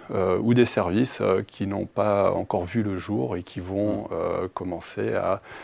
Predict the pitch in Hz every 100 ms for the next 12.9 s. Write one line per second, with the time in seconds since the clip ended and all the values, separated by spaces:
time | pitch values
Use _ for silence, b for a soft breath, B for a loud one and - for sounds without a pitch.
0 | B B - - 92 90 90 107 110 -
1 | 104 101 - 95 104 113 95 95 98 -
2 | - 107 95 90 85 90 92 98 98 87
3 | 90 - - 90 - - 92 85 95 -
4 | 92 95 85 82 113 _ - 90 90 90
5 | 85 87 82 90 95 87 - 95 85 90
6 | - 92 85 87 87 87 87 85 101 107
7 | - B B B 110 110 113 95 107 98
8 | 92 - 98 - 120 87 85 95 92 90
9 | 82 B B B - 87 87 95 90 87
10 | 101 - - 113 117 90 78 85 80 82
11 | 82 - 98 95 85 78 80 92 85 82
12 | - 101 - 80 - 87 80 76